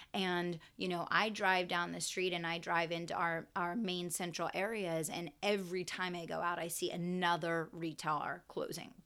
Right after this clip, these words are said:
big monster buildings, um, you know, completely empty.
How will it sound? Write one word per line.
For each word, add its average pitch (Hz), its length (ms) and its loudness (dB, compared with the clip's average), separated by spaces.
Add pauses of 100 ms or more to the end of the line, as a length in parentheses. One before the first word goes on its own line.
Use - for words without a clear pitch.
(200)
big 247 520 6
monster 240 800 2
buildings, 180 540 -4 (380)
um, 180 340 0
you 202 160 0
know, 175 180 0
completely 180 680 -2
empty. 165 500 -4